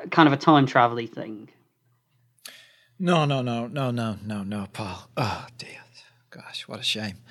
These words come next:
Speaker 2: All right. So it's r-, the real people, everything's real, but it's not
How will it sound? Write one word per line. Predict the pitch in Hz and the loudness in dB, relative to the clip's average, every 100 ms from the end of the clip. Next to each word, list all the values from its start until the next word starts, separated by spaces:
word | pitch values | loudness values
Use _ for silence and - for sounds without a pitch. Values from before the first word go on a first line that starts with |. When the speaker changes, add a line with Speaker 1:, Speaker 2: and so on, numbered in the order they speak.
| - - - - - _ _ _ | -16 -14 -14 -16 -20 _ _ _
Speaker 2:
All | 214 | 8
right. | 196 127 113 - - - _ - | 10 8 2 -12 -18 -20 _ 2
So | 196 180 165 - _ _ _ _ - | 10 12 10 2 _ _ _ _ -2
it's | 165 - | 0 0
r-, | 160 170 - | -2 -4 4
the | 175 | 8
real | 165 202 190 | 12 12 12
people, | 190 190 190 180 196 | 10 8 8 6 6
everything's | 180 156 170 175 160 143 | 8 6 6 2 2 4
real, | 160 151 131 143 156 - _ - | 6 6 6 2 -2 -14 _ 2
but | 143 | 4
it's | 147 - | 4 4
not | 156 151 139 | 6 6 4